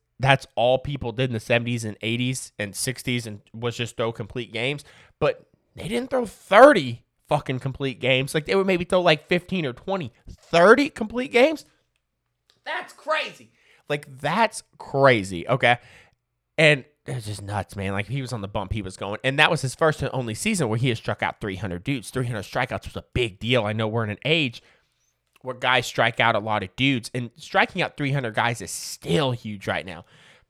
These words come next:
But doing it in nineteen seventy-two, dude, like, he may have been, like, at that point, I bet only a handful of guys had struck out three hundred dudes,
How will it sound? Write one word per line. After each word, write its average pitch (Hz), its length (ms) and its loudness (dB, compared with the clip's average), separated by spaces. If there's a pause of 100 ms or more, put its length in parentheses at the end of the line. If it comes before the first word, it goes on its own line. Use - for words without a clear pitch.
But 131 220 -2
doing 147 200 0
it 285 140 -4
in 190 80 -4
nineteen 214 460 -4
seventy-two, 220 680 0 (1300)
dude, 240 260 -12
like, 185 280 2 (320)
he 202 260 -4
may 240 200 4
have 143 180 2
been, 170 480 2 (1120)
like, - 180 -10 (420)
at 156 200 0
that 202 240 0
point, 185 240 0
I 139 60 4
bet 160 200 4
only 160 240 0
a 127 60 -2
handful 175 420 -2
of 127 60 -4
guys 185 320 2
had 113 80 -10
struck - 260 -2
out 127 180 -2
three 147 140 -6
hundred 143 300 -2
dudes, 123 420 -8